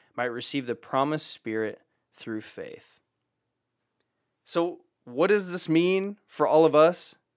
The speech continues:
It means that when you heard the good news of Jesus Christ and believed in him, you received the Holy Spirit.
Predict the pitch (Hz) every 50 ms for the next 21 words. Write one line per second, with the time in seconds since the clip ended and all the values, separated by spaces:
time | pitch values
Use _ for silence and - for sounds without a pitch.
0 | _ - - 151 147 120 135 139 160 202 220 208 185 170 151 131 147 147 131 113
1 | 117 117 123 147 160 175 180 180 185 190 - _ - 113 113 120 135 156 185 208
2 | 214 180 131 101 71 65 73 - _ _ _ _ _ _ _ _ _ _ _ _
3 | _ _ - - - 165 165 175 180 185 190 196 190 175 - - 139 135 143 147
4 | 135 123 143 156 170 160 175 170 160 151 143 135 135 117 117 127 131 143 147 156
5 | 170 160 - - - 120 104 98 95 90 92 - - - - - _ _ _ _
6 | _ _ _ _ - - 143 147 135 117 131 131 131 135 143 151 170 185 190 170
7 | - - - 143 147 160 165 175 156 - - 110 98 90 85 87 101 - _ _
8 | _ _ _ _ _ - 117 127 147 165 180 190 180 185 170 - - - - 156
9 | 156 160 170 175 160 156 143 151 143 135 - - 139 139 147 143 143 143 143 143
10 | 147 - - - - - - 123 107 98 87 87 - - _